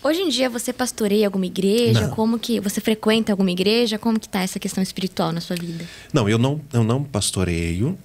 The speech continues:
Speaker 2: Eu bato papo com o pessoal toda segunda-feira, às oito, no YouTube,
Speaker 1: Hum.
Speaker 2: que a gente chama de desigrejados, né?
Speaker 1: Ah.
Speaker 2: Que é o,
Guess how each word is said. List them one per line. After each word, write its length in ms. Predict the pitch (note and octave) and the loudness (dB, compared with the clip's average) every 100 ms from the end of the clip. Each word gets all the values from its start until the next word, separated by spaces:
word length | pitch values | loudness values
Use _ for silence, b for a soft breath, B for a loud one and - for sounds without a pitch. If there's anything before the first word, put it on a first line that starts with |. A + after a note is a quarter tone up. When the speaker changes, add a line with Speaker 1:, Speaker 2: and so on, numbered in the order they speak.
| - | 0
Speaker 2:
Eu 380 | A2 G#2+ G2+ F2+ | 2 2 0 -2
bato 400 | G2 G2 A2 - | 0 0 0 -4
papo 480 | - G2 G2 - G2+ | -2 0 0 0 -4
com 400 | - G2+ G2 F#2+ | 0 0 2 0
o 40 | |
pessoal 400 | F#2 G2 - F#2+ | 0 0 2 0
toda 220 | G2 G#2+ G#2 | 0 0 0
segunda-feira, 680 | G#2 G2+ F#2+ - F#2 F#2 G2+ | 0 0 -2 0 0 2 0
às 120 | F#2+ | 2
oito, 220 | F#2+ F#2 | 0 0
no 80 | G2 | 0
YouTube, 580 | F#2+ F#2 G2+ G2 G#2 D3+ - | 2 0 0 0 0 -2 -4
Speaker 1:
Hum. 260 | G3 - G2 | -8 -6 -2
Speaker 2:
que 60 | |
a 20 | G2+ | 2
gente 160 | A2+ | 2
chama 240 | - A#2 A2+ | 2 2 0
de 140 | - | 0
desigrejados, 1120 | A2+ A2+ A#2 G#2+ A2 G#2 F#2+ F2 E2+ - - | 0 0 0 2 2 2 0 0 -4 -4 -2
né? 220 | F#2+ F#2+ F#2+ | 0 0 0
Speaker 1:
Ah. 80 | |
Speaker 2:
Que 80 | G2+ | -2
é 40 | |
o, 80 | F2 | -4